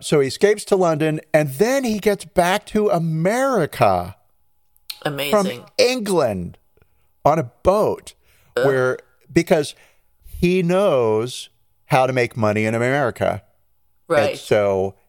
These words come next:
Speaker 1: hey, oh, you wanna set up a colony? You wanna, you want to grab some land? You
Speaker 2: I
Speaker 1: want
Speaker 2: can
Speaker 1: to know
Speaker 2: help
Speaker 1: where the
Speaker 2: you.
Speaker 1: gold is? I know. I speak the language. I'm from there,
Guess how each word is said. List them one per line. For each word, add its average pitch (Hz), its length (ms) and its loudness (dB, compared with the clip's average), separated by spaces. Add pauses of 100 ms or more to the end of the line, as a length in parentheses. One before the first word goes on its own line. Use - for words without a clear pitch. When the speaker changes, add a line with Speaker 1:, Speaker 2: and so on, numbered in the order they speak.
Speaker 1:
hey, 165 460 0
oh, 156 200 2
you 151 180 -2
wanna 165 260 -2
set 156 280 0
up 156 180 -2
a 120 280 0 (240)
colony? 170 420 0
You 143 180 -2
wanna, 120 580 0 (120)
you 131 120 -2
want 120 340 -2
to 110 180 -2
grab 127 440 0
some 123 200 -6
land? 139 500 0
You 123 160 -4
Speaker 2:
I 127 140 2
Speaker 1:
want 117 140 -2
Speaker 2:
can - 80 -8
Speaker 1:
to - 60 -4
know 120 40 2
Speaker 2:
help 117 120 0
Speaker 1:
where 110 100 2
the 107 60 -2
Speaker 2:
you. 123 60 -4
Speaker 1:
gold 143 300 2
is? 190 340 -2 (300)
I 117 280 4
know. 123 340 0
I 120 180 4
speak - 260 -6
the 110 80 -2
language. 113 400 0
I'm 127 140 -2
from 135 260 0
there, 98 300 -2